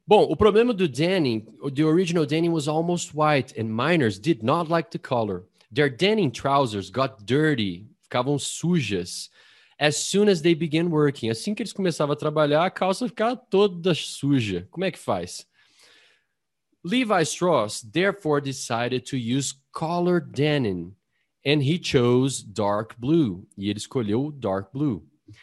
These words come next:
In eighteen seventy-three, he began to make denim trousers with metal rivets. O que que são metal rivets? É uns, aqueles rebitezinho de metal que tem na calça. Metal rivets, metal rivets,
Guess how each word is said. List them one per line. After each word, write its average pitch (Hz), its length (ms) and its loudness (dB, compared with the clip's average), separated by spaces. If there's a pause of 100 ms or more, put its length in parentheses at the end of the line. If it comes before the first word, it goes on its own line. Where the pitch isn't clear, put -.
(300)
In 147 160 2 (100)
eighteen 220 420 2
seventy-three, 151 840 0 (360)
he 135 80 -2
began 135 420 0
to 175 160 -6
make 123 320 -2
denim 139 440 0
trousers 107 680 -2
with 101 220 -8
metal 143 560 -4
rivets. 113 800 -4 (300)
O - 420 -20
que 214 100 -6
que - 80 -10
são 208 140 0
metal 180 420 2
rivets? 147 720 2 (440)
É 123 40 -4
uns, 147 200 0
aqueles 165 340 -2
rebitezinho 170 720 0
de 147 100 -2
metal 139 460 2
que 123 100 -10
tem 117 220 -4
na 98 140 -2
calça. 110 500 -4 (720)
Metal 165 500 -4
rivets, 151 720 -4
metal 127 480 4
rivets, 131 720 2